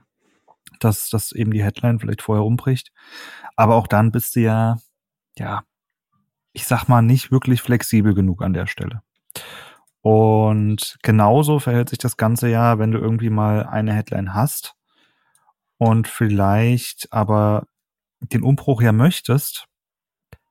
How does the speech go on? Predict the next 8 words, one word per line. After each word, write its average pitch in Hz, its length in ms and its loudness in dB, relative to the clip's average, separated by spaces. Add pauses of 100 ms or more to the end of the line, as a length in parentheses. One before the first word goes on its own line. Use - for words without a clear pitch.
(920)
aber 113 360 2 (400)
ein 117 100 -2
bisschen 135 300 2
früher, 135 480 2 (540)
ein 120 60 -4
bisschen 135 320 -4
früher, 92 400 -6 (140)
dass - 320 -8